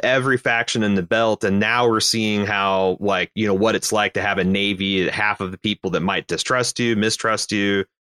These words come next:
not have some grievances. Uh, you're exploitable. Everything's great when things are going well for you, and you seem like you're the golden child. But, you know, as you start getting some military reversals, I wonder how many of these kind of lone wolf types will start slinking off from the pack.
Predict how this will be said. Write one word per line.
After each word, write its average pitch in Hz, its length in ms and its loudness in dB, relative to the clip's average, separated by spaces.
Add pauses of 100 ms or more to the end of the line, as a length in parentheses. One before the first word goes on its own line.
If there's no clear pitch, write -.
(260)
not 98 300 0
have 107 220 0
some 95 280 0
grievances. 107 1040 0
Uh, 92 480 0
you're 107 240 2
exploitable. 123 720 2
Everything's 127 400 0
great 135 420 2
when 110 160 2
things 113 260 0
are 113 60 0
going 110 360 2
well 120 180 2
for 110 220 -2
you, 95 120 2
and 95 100 0
you 92 60 0
seem 107 240 0
like 101 200 -2
you're 104 100 0
the 95 80 -2
golden 110 340 0
child. 85 520 -2
But, 90 240 0 (920)
you 107 100 0
know, 95 360 2
as 101 180 0
you 98 60 0
start 117 240 0
getting 113 160 -2
some 117 160 0
military 117 500 4
reversals, 113 460 2
I 98 80 2
wonder 104 500 2
how 110 220 -2
many 104 320 0
of 92 160 -2
these 101 720 0
kind 110 180 -2
of 92 240 -4
lone 104 360 0
wolf 104 260 0
types 92 420 -2
will 95 80 0
start - 260 -2
slinking 98 360 -2
off 92 220 -2
from 90 120 -4
the 71 80 -6
pack. 80 360 -4